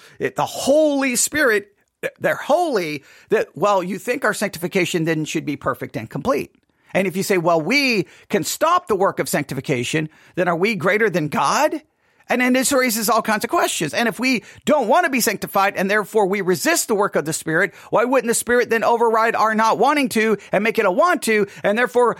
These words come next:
uh, shouldn't all of our sanctification be perfect? And if the, it's a work of the Spirit, then why is everyone's work of sanctification different in everyone's life? And then if, if I don't, if I'm not sanctified enough, do I blame the Spirit? Oh, so many questions. All right.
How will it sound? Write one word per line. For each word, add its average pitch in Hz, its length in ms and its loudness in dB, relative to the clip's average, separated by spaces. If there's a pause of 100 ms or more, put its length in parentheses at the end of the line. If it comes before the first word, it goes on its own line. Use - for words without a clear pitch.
(140)
uh, 202 140 2
shouldn't 220 260 0
all 262 200 4
of 269 60 2
our 240 100 0
sanctification 240 600 -2
be 247 120 -2
perfect? 320 420 0
And 233 160 0
if 214 100 -2
the, - 240 -4
it's 214 140 -2
a 226 80 -2
work 262 200 0
of 226 80 -2
the 202 40 -8
Spirit, 320 320 0
then 226 120 0
why 240 160 2
is 226 100 -4
everyone's 233 420 -2
work 247 220 -4
of 202 100 -2
sanctification 226 680 -6
different 240 320 0
in 233 80 0
everyone's 240 380 0
life? - 680 -2
And 254 160 -2
then 277 140 0
if, - 280 -2
if 220 300 -2
I 233 100 2
don't, 247 220 2
if 196 140 0
I'm 233 140 0
not 226 160 0
sanctified 220 440 -2
enough, 294 680 0
do 233 100 4
I 220 120 4
blame 226 360 0
the 202 60 -2
Spirit? 311 680 0 (1900)
Oh, 180 320 2
so - 180 0
many 127 160 -6
questions. - 480 -16
All - 60 -6
right. 143 100 -6